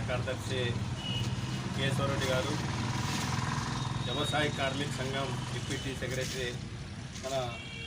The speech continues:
పెదయ్య గారు, వ్యవసాయ కార్మిక సంఘం నియోజకవర్గ కార్యదర్శి మన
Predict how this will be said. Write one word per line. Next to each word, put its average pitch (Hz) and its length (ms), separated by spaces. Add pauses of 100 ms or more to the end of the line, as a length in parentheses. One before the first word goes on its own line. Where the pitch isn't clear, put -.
(400)
పెదయ్య 139 320
గారు, 135 240 (960)
వ్యవసాయ 139 400 (120)
కార్మిక 135 320 (100)
సంఘం 135 240 (100)
నియోజకవర్గ 131 580
కార్యదర్శి 131 560 (1120)
మన 127 120